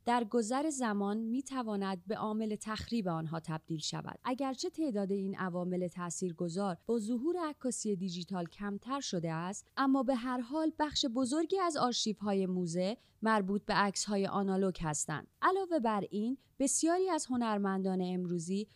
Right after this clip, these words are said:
کماکان علاقه دارند تا با شیوه‌های قدیمی کار کنند. با این توصیفات به شرح شرایط نگهداری عکس‌ها در موزه هنرهای مدرن یا موما می‌پردازیم. موزه هنرهای مدرن نیویورک را می‌توان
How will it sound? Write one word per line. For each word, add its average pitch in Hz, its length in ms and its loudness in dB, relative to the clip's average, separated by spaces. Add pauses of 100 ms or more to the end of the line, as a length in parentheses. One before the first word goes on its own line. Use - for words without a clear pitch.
(200)
کماکان 247 600 2
علاقه 240 440 2
دارند 214 440 2
تا 208 180 0
با 208 180 2
شیوه‌های 220 680 -2
قدیمی 226 460 2
کار 160 260 0
کنند. 156 460 -4 (100)
با 277 120 6
این 330 240 0
توصیفات 208 680 -2 (300)
به 247 80 4
شرح 311 440 2
شرایط 262 520 0
نگهداری 202 720 0
عکس‌ها 196 640 -2
در 208 220 -2
موزه 220 520 0
هنرهای 240 580 0
مدرن 185 500 0 (240)
یا 208 200 4
موما 196 340 2
می‌پردازیم. 156 840 -4 (200)
موزه 277 280 2 (160)
هنرهای 220 560 0
مدرن 185 420 0
نیویورک 180 580 -2
را 254 160 -4
می‌توان 254 600 -2